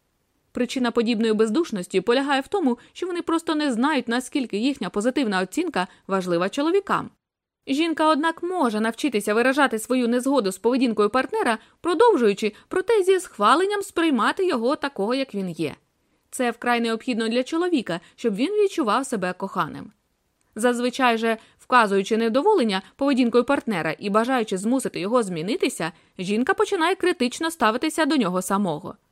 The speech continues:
Зрозуміло, це трапляється в більшій чи меншій мірі, але відчуття несхвалення з боку подруги для чоловіка завжди вкрай болісно. Переважна кількість чоловіків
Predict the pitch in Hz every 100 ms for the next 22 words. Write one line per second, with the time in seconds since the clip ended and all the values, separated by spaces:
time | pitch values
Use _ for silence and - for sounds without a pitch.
0 | _ _ _ - 381 466 480 240 151 180
1 | 262 285 277 330 294 277 240 196 254 226
2 | 202 240 247 226 277 381 427 381 - -
3 | - 349 330 339 311 311 294 - 302 285
4 | 254 240 262 269 - 381 196 202 185 214
5 | 247 226 190 180 170 - 233 269 262 202
6 | 240 392 214 214 208 180 175 151 - -
7 | - _ _ _ _ _ 214 208 220 214
8 | 202 202 233 208 - 185 - 190 185 180
9 | 294 247